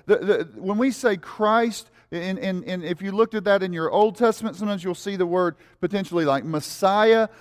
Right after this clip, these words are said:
Both of those means that, that this one who's, who's to come,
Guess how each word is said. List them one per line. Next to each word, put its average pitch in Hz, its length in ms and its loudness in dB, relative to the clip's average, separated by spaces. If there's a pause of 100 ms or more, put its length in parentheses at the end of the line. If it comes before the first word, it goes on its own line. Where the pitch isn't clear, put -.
(100)
Both 226 320 6
of 226 140 2
those 202 320 0
means 196 320 -2
that, 175 320 -2
that 180 200 0
this 208 220 -2
one 214 280 0
who's, 208 260 -2 (200)
who's 202 220 -6
to 196 140 -8
come, 208 580 0